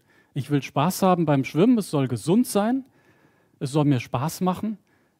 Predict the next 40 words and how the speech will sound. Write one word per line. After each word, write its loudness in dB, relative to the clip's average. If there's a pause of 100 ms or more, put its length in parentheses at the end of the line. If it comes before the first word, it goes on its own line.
aber -2
ich -4
will 4
keine -2
Wettbewerbe -4
gewinnen. -20 (800)
Wir 2
müssen 2
lernen, 2
selektiv -2
zu -12
sein. -4
Es -6
fällt 0
mir 0
schwer 0
als -10
bekennender -8
Perfektionist, -4
nicht 0
alles, 0 (600)
äh, 0
perfekt -2
machen 2
zu -6
können, 2
aber -2
das -2
geht 2
schlicht -2
und -8
ergreifend -6
nicht. -18
Wir -6
müssen -2
uns -8
auf -8
die 2
Sachen 2
konzentrieren, 0